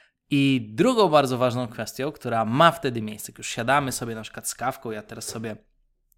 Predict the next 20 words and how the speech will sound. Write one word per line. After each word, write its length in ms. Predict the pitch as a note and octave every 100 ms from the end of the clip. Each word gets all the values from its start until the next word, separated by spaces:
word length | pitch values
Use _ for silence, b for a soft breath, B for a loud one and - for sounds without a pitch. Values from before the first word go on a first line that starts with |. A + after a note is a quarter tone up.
| _ _ -
wezmę 300 | C3 A#2+ G#2
kawkę, 440 | C#3+ D3 - A#2 A2+ b b
zdrowie 640 | - A#2 C3+ B2 A#2+ A2 b b _
wam, 460 | G#2+ G#2+ C#3 D#3 C#3 B2+
moi 220 | C3 C3+
drodzy 300 | B2+ B2+ C3
słuchacze. 580 | - B2 C3+ C3+ B2+ A#2+ _ _ b b b b _ _ _ _ _ _ _ _ _ _ _ _ -
Jak 220 | C#3 B2
to 120 | - B2
wygląda 360 | A#2+ A#2+ A#2
w 60 | -
praktyce? 540 | A#2+ A2+ - G#2+ A2+
No 120 | B2
napijemy 460 | C#3 - E3 F#3+ F3
się 140 | -
tej 180 | - B2
kawy 600 | - A#2 G#2+ C#3+ F#3 _ _ _ _ _ _ _ _ _ _ - _ _ _ _ _ _ -
i 60 | C3+
zaczynamy 500 | D3 - D3 D3 C3
wymyślać. 720 | C3+ C#3+ C3+ - A2+ -